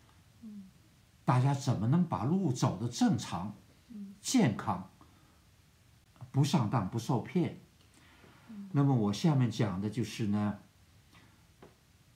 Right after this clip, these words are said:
Speaker 2: 在最近的这个网络平台吧，这么一些视频中，有的是讲课的，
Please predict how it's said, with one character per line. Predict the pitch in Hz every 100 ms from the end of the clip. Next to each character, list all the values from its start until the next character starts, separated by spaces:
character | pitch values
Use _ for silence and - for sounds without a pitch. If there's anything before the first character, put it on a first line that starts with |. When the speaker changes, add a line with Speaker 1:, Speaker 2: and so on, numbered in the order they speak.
| _ _ _ _ _ -
Speaker 2:
在 | - 156 135 131 127
最 | 123 - 165
近 | 131 175 139
的 | 113 107
这 | -
个 | 117
网 | 98 98 80 95
络 | 127 165 113 98 92
平 | - - 104 120 139
台 | 131 95 95
吧， | 110 98 92 - - _ _ _ _ _ _ - -
这 | - 123
么 | 107
一 | 107
些 | 101 113
视 | - - 127
频 | - 110
中， | 127 120 117 123 131 - - - - - - - _
有 | 120 113 104
的 | 123
是 | - 117 104 95
讲 | - 95 92
课 | - 202 117
的， | - -